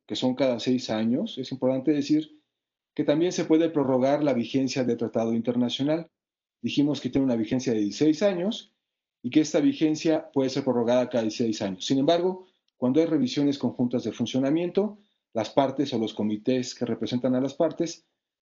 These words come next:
también pueden, eh, en esa misma revisión, hacer una prórroga del tratado internacional por otros dieciséis años adicionales. ¿Qué es lo que se busca, eh, con esta posibilidad?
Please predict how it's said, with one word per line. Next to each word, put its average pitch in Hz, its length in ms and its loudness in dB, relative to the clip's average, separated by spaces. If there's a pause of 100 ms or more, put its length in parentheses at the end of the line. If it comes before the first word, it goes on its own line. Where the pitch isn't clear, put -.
también 156 360 0
pueden, 156 540 2 (640)
eh, 110 1040 0 (360)
en 120 160 0
esa 139 200 -2
misma 131 320 2
revisión, 170 680 0 (840)
hacer 123 220 0
una 123 220 0
prórroga 113 360 2
del 101 180 -6
tratado 113 200 0
internacional 113 640 -2
por 113 160 0
otros 110 220 -4
dieciséis 101 420 -6
años 85 440 -10 (280)
adicionales. - 800 -12 (600)
¿Qué 208 80 4
es 214 60 0
lo 202 120 2
que 185 80 -4
se 156 140 0
busca, 165 680 0 (400)
eh, 113 760 -2
con 120 200 0
esta 135 580 -2
posibilidad? 135 720 0